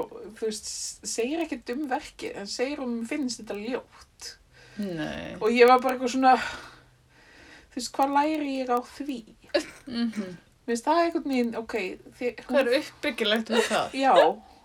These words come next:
Speaker 1: Nei, þú veist, þetta eru
Speaker 2: Ef þú ert í námi, þá áttu að svona fá eitthvað uppbyggilegt.
Speaker 1: Já.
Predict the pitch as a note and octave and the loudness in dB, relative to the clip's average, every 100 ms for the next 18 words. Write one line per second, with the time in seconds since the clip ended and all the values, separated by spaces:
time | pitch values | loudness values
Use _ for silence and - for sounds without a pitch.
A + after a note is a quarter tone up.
0 | _ _ _ _ _ - A3 A3+ A3 B3 | _ _ _ _ _ -8 -4 -4 -4 -6
1 | A#3+ B3 A#3+ B3+ C4 B3 A3+ - _ _ | -6 -8 -6 -6 -2 -4 -6 -16 _ _
2 | - - - - A3+ A#3 A#3 A#3 C4 C#4+ | -20 -20 -20 -8 -6 -2 0 0 -2 -2
3 | A#3+ F#3 G#3+ A3 A3 G3+ G#3 G3 - G#3 | -2 -4 -6 -6 -6 -8 -8 -12 -8 -8
4 | G3+ G#3 - - - A3+ - - - - | -8 -8 -8 -8 -10 -10 -10 -14 -14 -16
5 | - - - G#3 | -20 -16 -4 -4